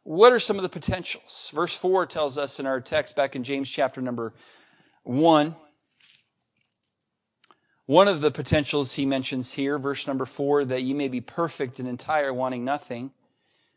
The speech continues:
But let's get into these here, these couple ch-, potentials. First of all, we can become bitter. We can become bitter.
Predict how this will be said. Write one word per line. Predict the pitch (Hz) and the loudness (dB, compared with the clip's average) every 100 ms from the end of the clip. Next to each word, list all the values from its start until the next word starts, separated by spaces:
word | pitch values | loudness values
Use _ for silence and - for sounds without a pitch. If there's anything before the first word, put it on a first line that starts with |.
| _ _ _ _ - | _ _ _ _ 2
But | 202 | 4
let's | 220 - | 4 2
get | 202 185 | 2 4
into | 175 165 147 | 4 0 -2
these | 131 131 - | -4 -6 -6
here, | 135 120 117 | -4 -2 -2
these | 127 123 - | -4 -6 -8
couple | - 131 123 | -6 -6 -6
ch-, | 117 - | -8 -16
potentials. | - 123 143 127 117 107 | -18 -8 -6 -6 -6 -6
First | - 208 - | 0 0 0
of | 143 | -2
all, | 135 131 | 0 0
we | 143 | -4
can | 143 139 | -8 -8
become | 131 131 135 123 120 117 | -8 -8 -6 -6 -10 -10
bitter. | 120 123 110 92 _ _ _ _ _ _ _ _ _ _ _ _ _ _ _ _ _ _ _ _ _ _ _ - | -6 -6 -6 -12 _ _ _ _ _ _ _ _ _ _ _ _ _ _ _ _ _ _ _ _ _ _ _ -6
We | 127 | -4
can | 151 | -2
become | 143 - 160 135 | -2 -2 -4 -2
bitter. | 151 160 123 | -4 -4 -8